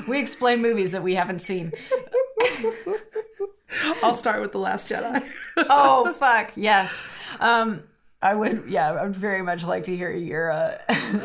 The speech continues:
Speaker 1: <laughs> your synopsis <laughs> of that movie. Um, so anyway, so she's, you know, there's a bunch of skeletons. Um, now, that actress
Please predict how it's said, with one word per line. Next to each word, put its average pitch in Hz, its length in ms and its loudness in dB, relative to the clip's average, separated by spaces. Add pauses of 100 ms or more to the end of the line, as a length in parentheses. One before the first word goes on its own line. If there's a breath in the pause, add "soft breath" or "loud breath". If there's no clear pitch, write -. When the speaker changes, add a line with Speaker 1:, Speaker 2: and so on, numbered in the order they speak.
Speaker 1:
<laughs> - 520 -12
your 196 200 -2
synopsis 190 920 -2
<laughs> - 40 -2
of 285 200 -2
that 214 200 0
movie. 180 300 -10 (400 loud breath)
Um, 190 280 2 (560 loud breath)
so 233 240 4
anyway, 180 280 0
so 190 440 -2
she's, 175 540 -6
you 196 100 -4
know, 160 80 -6
there's 180 180 -4
a 165 40 -6
bunch 175 160 -8
of 160 60 -10
skeletons. 160 840 -6
Um, 165 480 -2 (480)
now, 185 260 0
that 190 220 2
actress 208 500 0